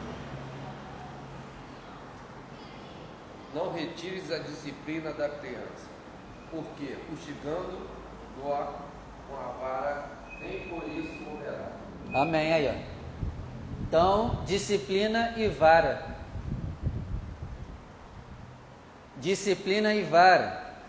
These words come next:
Speaker 2: Seus filhos têm que crescer na disciplina e na vara, se for necessário. É vara, tá? Não é pena de três, não. Não é pra matar, não.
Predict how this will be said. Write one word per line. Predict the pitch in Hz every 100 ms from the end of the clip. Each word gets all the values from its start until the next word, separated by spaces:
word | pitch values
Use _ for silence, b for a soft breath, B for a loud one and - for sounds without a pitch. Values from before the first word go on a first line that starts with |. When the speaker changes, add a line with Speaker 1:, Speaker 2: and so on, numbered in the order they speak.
| - -
Speaker 2:
Seus | - 180 -
filhos | - 226 233 214 208
têm | - 233
que | 233 214
crescer | 208 190 - 202 208
na | 190
disciplina | 175 214 220 202 214 208 214 220 226 -
e | 202
na | 202 185
vara, | 147 180 185
se | 180 165
for | - 170
necessário. | 156 160 143 147 110 104 - - - - - - - - - - - - - - - - - -
É | 175
vara, | 139 165 143 131
tá? | 151
Não | 151
é | 151
pena | 156 151
de | 147 143
três, | 160 151
não. | 135 113
Não | 110
é | 123
pra | 131 135
matar, | 135 135 156 156
não. | 131